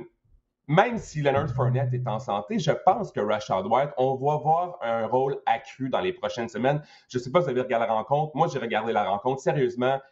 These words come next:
il avait du, du juice, comme on dit en bon québécois. Il est, il, il était, il était dominant, il était explosif. Euh, bref, j'ai vraiment été emballé par la perspective de voir Rashad White vraiment prendre l'ascendant dans le champ arrière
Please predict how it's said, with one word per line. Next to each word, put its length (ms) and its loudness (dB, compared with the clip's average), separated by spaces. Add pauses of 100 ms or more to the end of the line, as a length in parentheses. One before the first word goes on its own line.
il 140 -4
avait 280 2
du, 400 -6
du 200 -10
juice, 380 6
comme 160 -2
on 100 2
dit 100 -2
en 120 0
bon 100 0
québécois. 340 -2 (140)
Il 140 0
est, 340 0 (420)
il, 160 2
il 220 0
était, 500 2
il 120 -6
était 220 -2
dominant, 460 0
il 80 -2
était 200 -6
explosif. 720 0 (380)
Euh, 260 2
bref, 320 2
j'ai 140 -4
vraiment 260 2
été 180 0
emballé 420 0
par 180 -2
la 60 0
perspective 760 -4
de 80 0
voir 360 4
Rashad 380 -2
White 220 0
vraiment 320 0
prendre 300 0
l'ascendant 560 0
dans 80 0
le 60 -6
champ 120 -2
arrière 480 2